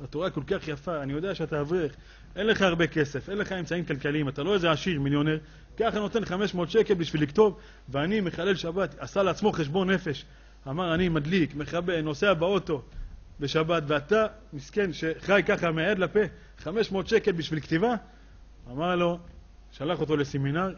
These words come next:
חזר בתשובה שלמה אותו אברך, אותו רופא, חזר בתשובה שלמה, וגם חוץ ממה שחזר בתשובה, אמר לו, "קח את הצ'ק בחזרה, הכל בסדר." דהיינו, אה?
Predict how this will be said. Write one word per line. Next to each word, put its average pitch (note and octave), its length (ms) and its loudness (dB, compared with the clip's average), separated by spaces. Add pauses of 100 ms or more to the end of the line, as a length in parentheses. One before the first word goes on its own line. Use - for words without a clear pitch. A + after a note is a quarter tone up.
חזר D3+ 460 0
בתשובה D3 440 -2
שלמה D3 280 -6
אותו D3 240 -2
אברך, B2+ 280 -8 (380)
אותו E3+ 400 6
רופא, C#3+ 280 4 (420)
חזר C#3+ 360 4
בתשובה D#3+ 420 2
שלמה, D#3+ 420 -2 (320)
וגם D3+ 240 -2
חוץ A3+ 240 2
ממה G#3 140 6
שחזר E3+ 300 4
בתשובה, D3 340 -2
אמר E3 140 -4
לו, D3+ 100 -4
"קח - 240 0
את - 80 -10
הצ'ק D3 200 -6
בחזרה, C3+ 500 0 (400)
הכל F#3 200 0
בסדר." D3 400 2 (640)
דהיינו, F3+ 580 6 (640)
אה? E3+ 160 0